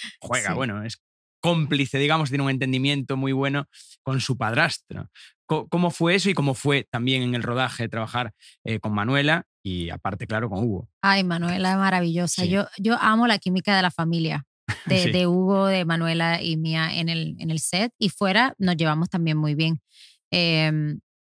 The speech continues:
Speaker 1: pero en el set fue bien especial poder crear esa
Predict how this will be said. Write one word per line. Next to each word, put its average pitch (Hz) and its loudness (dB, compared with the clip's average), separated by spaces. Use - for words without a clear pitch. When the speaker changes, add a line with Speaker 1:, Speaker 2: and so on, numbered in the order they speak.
Speaker 1:
pero 208 4
en 202 4
el 190 4
set - 0
fue 226 2
bien 185 2
especial 160 0
poder 160 -2
crear 185 4
esa 175 2